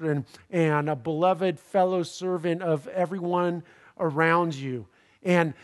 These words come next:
and just, you are this, this woman or, or man that is just steadfast in their commitment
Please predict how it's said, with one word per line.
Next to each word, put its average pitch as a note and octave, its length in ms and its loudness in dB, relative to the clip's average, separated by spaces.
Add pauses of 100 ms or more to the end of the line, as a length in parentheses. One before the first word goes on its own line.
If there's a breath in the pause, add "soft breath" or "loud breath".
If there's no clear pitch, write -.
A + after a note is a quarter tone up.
(140 loud breath)
and F3 180 0
just, F3+ 400 0
you E3 240 0
are D#3 100 4
this, D#3 380 0
this D#3 280 -4
woman G3 760 0
or, D#3 380 2
or D#3+ 240 -4
man D#3 680 -2
that D3 260 0 (220 loud breath)
is D#3 120 -8
just C#3 300 -10
steadfast E3 1300 0
in E3+ 240 -2
their D#3 140 -2
commitment D#3 800 -4